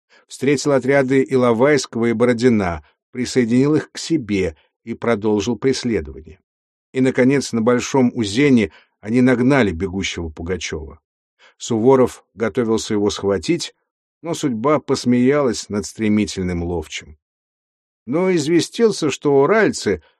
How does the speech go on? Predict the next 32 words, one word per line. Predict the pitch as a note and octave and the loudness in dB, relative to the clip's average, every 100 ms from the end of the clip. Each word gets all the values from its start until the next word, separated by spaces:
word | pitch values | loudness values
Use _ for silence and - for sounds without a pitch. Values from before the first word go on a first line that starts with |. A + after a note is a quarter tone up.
| _ | _
усмотря | C#3 C3 D3 D3 D#3 D3+ | -10 -4 0 0 2 2
сближение | A#2 A#2 C#3 C3 G3 E3+ A#2 A2 | 2 -2 -2 4 6 6 4 2
наше, | A2 G#2 - G2 - _ _ | 2 0 0 -2 -4 _ _
от | A#2 B2 | -10 -10
страху | - D#3 E3+ D3+ D3+ | -2 4 4 4 0
его | C#3+ C#3+ | 2 0
связали | C3+ C3 C#3 B2+ F3+ E3+ B2 G2 - _ _ | 0 0 0 2 4 4 4 2 -2 _ _
и | C#3 | -10
бросились | B2 C#3 F#3 E3 D#3 D3+ B2+ | -4 0 2 0 0 0 0
с | - | -4
ним | C3 F3 F3 C#3+ _ - | -2 0 0 -2 _ -6
на | C3+ | -2
моем | C#3 C#3+ D#3+ C#3 | 0 2 2 0
челе | - C#3+ C#3+ F#3+ D#3 | -2 -2 2 2 2
стремглав | - C#3 B2 D#3+ D3 - | -2 -2 0 2 0 0
в | |
Уральск — | D#3+ F#3 A#2 E2+ - - _ _ _ | 2 2 2 -2 -8 -16 _ _ _
куда | - A#2+ B2+ | -6 0 2
я | A#2+ | 2
в | - | -2
те | - C#3 | -2 0
же | A2+ A2 | 0 -4
сутки | - D#3+ D#3 - | -2 -4 -2 -6
прибыл. | A#2 D#3 E3+ A#2+ E2+ - _ _ _ _ _ | -4 0 2 0 -2 -16 _ _ _ _ _
Чего | - B3 | 0 4
же | E3 E3 | 6 6
ради | F#3+ F#3+ C3 | 6 6 6
они | B2 B2 | 4 4
его | B2+ C3+ | 4 4
прежде | - F#3 D3+ G2+ G#2+ | 4 4 4 2 -2
не | G#2+ | -4
связали? | - C#3 B2 G#2+ D#2+ | -2 -2 0 -2 -2